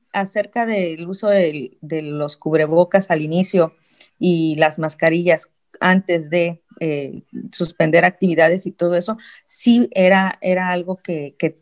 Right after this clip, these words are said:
la mayoría de los pacientes, este, estuvo manejando y probablemente sí haya sido una, una, este, condición para, para, para obtener estos resultados. Lo más probable es que sí haya sido eso.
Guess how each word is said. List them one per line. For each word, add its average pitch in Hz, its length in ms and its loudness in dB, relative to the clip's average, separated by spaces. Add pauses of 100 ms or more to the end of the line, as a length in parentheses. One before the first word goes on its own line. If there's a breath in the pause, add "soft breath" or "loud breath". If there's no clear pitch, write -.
la 165 140 2
mayoría 165 300 4
de 180 80 4
los 165 180 -10
pacientes, 165 720 -8
este, - 640 -8
estuvo 175 320 2
manejando 175 640 0 (300 loud breath)
y 185 120 2
probablemente 208 800 2
sí 202 160 -2
haya 185 220 0
sido 170 380 -4
una, 156 500 -10 (420 soft breath)
una, 170 400 0
este, - 800 -8 (420)
condición 175 680 0 (720)
para, 151 520 -2
para, 151 460 -10 (360)
para 170 140 0
obtener 165 300 -4
estos 165 300 -8
resultados. - 640 -4 (300)
Lo 170 140 2
más 165 200 -4
probable 165 340 -2
es - 100 -14
que - 140 -8
sí - 120 -8
haya - 160 -4
sido - 260 -8
eso. - 160 -20